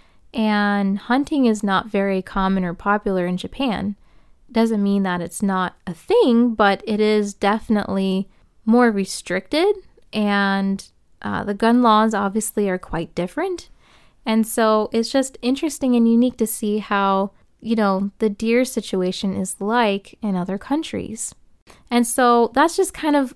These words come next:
a brief <laughs> synopsis of what I wanted to talk about, is just the deer situation as a whole, you know, why they ended up becoming like this. But then also understanding that this does come with a price,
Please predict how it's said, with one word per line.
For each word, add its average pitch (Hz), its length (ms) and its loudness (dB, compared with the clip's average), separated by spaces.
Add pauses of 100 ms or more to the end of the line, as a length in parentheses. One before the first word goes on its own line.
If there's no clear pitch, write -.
a 240 80 2
brief 247 360 4
<laughs> - 80 -4
synopsis 233 520 -2
of 208 100 0
what 196 180 2
I 196 100 4
wanted 185 340 0
to - 60 -10
talk 190 240 -6
about, 185 200 -2
is 185 120 -2
just 190 280 -4
the 240 100 0
deer 262 240 0
situation 220 600 0
as 202 140 0
a 208 60 -2
whole, 196 440 -2
you 185 100 0
know, 185 180 0
why 240 680 2 (460)
they 220 160 2
ended 220 180 2
up 196 140 -2
becoming 214 520 0
like 185 340 -4
this. - 560 -4 (440)
But 269 160 -4
then 277 160 4
also 311 420 4
understanding 240 720 4
that 190 380 2 (300)
this 240 380 2
does 220 280 4
come 214 240 2
with 214 160 2
a 180 40 -2
price, 220 680 2